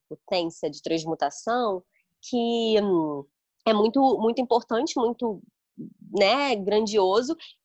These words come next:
e amedrontador. Por isso, todos os tabus que envolvem o signo de escorpião, que eu acho que é o lugar que a gente tá falando, aliás, eu acho que a gente tá falando de dois lugares hoje, que eu vou falar astrologicamente, porque eu acho que é legal, e tem gente que se interessa por astrologia, que é curioso por isso,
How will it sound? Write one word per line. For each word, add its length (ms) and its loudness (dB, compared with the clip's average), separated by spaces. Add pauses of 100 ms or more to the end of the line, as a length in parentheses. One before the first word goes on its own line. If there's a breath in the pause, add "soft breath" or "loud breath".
(120)
e 180 0
amedrontador. 1040 0
Por 120 -4
isso, 400 -10 (360)
todos 200 0
os 140 -10
tabus 380 -2
que 100 -10
envolvem 480 0
o 60 -6
signo 420 -8
de 60 -12
escorpião, 500 0
que 100 0
eu 40 6
acho 160 -2
que 80 -6
é 20 0
o 40 -2
lugar 200 -2
que 80 -6
a 60 -4
gente 200 -8
tá 80 -4
falando, 320 -4 (300 loud breath)
aliás, 220 2
eu 80 4
acho 100 -6
que 60 -10
a 20 -6
gente 120 -12
tá 100 -8
falando 180 -4
de 100 -14
dois 160 -2
lugares 440 -2
hoje, 280 -8
que 60 -8
eu 60 -4
vou 100 -6
falar 220 0
astrologicamente, 840 -4
porque 140 -4
eu 20 0
acho 140 -8
que 60 -4
é 20 -2
legal, 360 0 (160)
e 80 -16
tem 140 -2
gente 220 -6
que 80 -12
se 120 -10
interessa 360 0
por 120 -8
astrologia, 560 -4
que 120 -2
é 60 0
curioso 600 4
por 160 -2
isso, 260 -8